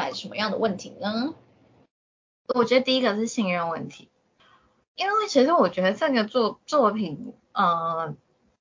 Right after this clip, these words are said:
Speaker 2: 我不知道是不是有，有没有弱化这个问题，因为张思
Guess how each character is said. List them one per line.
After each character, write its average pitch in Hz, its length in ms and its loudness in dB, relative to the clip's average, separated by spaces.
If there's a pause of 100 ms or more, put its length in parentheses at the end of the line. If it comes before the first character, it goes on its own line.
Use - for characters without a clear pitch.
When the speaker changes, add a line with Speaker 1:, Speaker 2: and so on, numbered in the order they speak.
(120)
Speaker 2:
我 214 100 0
不 202 80 0
知 302 60 0
道 403 160 4
是 415 100 -6
不 392 60 -4
是 294 80 2
有， 170 240 2 (960)
有 196 140 0
没 214 100 2
有 262 100 2
弱 220 320 4
化 196 180 2
这 190 100 -2
个 196 60 0
问 196 100 0
题， 185 80 -2
因 277 60 2
为 294 100 -4 (480)
张 320 260 0
思 285 440 -2